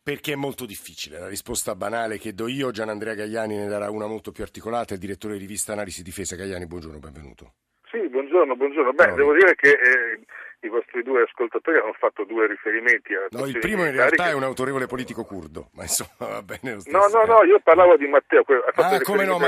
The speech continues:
Speaker 1: Matteo
Speaker 2: ero
Speaker 1: Parra, scusi, scusi, ha
Speaker 2: sì.
Speaker 1: ragione.
Speaker 2: No, no, no,
Speaker 1: Eh.
Speaker 2: il politico curdo lo conosco
Speaker 1: Eh.
Speaker 2: e anzi lo saluto e, e conosco le sue posizioni e devo dire, a, a, a, condivido quello che ha detto perché, eh, i curdi sono quelli che sostengono la maggior parte dello sforzo militare, sono loro che hanno fermato l'isis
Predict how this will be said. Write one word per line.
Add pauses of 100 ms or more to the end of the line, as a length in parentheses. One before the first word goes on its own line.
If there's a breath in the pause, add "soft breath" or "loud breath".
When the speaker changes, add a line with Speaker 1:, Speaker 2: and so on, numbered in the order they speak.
(160)
Speaker 1:
Matteo
Speaker 2:
ero
Speaker 1:
Parra,
scusi,
scusi,
ha
Speaker 2:
sì.
Speaker 1:
ragione. (160)
Speaker 2:
No,
no,
no,
Speaker 1:
Eh.
Speaker 2:
il
politico
curdo
lo
conosco
Speaker 1:
Eh.
Speaker 2:
e
anzi
lo
saluto
e,
e
conosco
le
sue
posizioni
e
devo
dire, (320 loud breath)
a,
a,
a,
condivido
quello
che
ha
detto
perché,
eh,
i
curdi
sono
quelli
che
sostengono
la
maggior
parte
dello
sforzo
militare,
sono
loro
che
hanno
fermato
l'isis